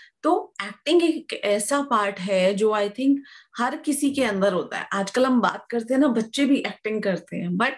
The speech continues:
हाँ, of course not the professional one, but एक वो जो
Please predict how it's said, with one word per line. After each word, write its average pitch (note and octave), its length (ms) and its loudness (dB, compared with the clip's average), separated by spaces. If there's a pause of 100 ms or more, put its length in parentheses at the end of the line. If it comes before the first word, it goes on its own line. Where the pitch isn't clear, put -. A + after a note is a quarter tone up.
(140)
हाँ, F#3 240 0
of A3+ 300 -4
course C4 240 -2
not G3 180 2
the A#3+ 180 -2
professional G3+ 600 4
one, C#4+ 140 4 (440)
but C#4 140 4
एक C#4+ 160 0
वो D4+ 60 4
जो A#4 260 2